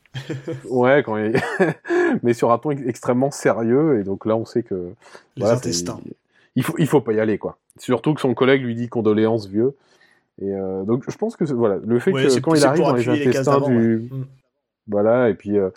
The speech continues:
Speaker 2: quand il arrive dans les intestins du kaiju, euh, voilà, euh, d'ailleurs, c'est marqué autocensure, euh, euh, je pense que c'est pour, euh, pour marquer un petit trait d'humour, euh,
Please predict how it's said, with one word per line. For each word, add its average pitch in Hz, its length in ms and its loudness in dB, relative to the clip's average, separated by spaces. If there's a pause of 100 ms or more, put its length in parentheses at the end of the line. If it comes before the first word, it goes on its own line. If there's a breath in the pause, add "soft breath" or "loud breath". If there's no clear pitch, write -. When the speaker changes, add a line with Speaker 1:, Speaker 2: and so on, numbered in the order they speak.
(280 loud breath)
Speaker 2:
quand 117 100 -2
il 107 80 2
arrive 127 180 4
dans 131 80 0
les 113 120 4
intestins 117 360 0
du 117 120 -2
kaiju, 104 340 -2
euh, 127 300 2
voilà, 98 240 0
euh, 92 380 -2
d'ailleurs, 107 180 2
c'est 117 100 -4
marqué 107 240 -2
autocensure, 135 840 -2
euh, 101 140 -8 (640 soft breath)
euh, 90 380 -6 (640)
je - 100 -20
pense 135 180 0
que - 80 -8
c'est 113 140 -2
pour, 113 320 2
euh, 95 520 0
pour 110 140 -2
marquer 110 380 0
un 101 160 -2
petit - 140 -18
trait 101 200 -2
d'humour, 104 460 -2
euh, 90 180 -10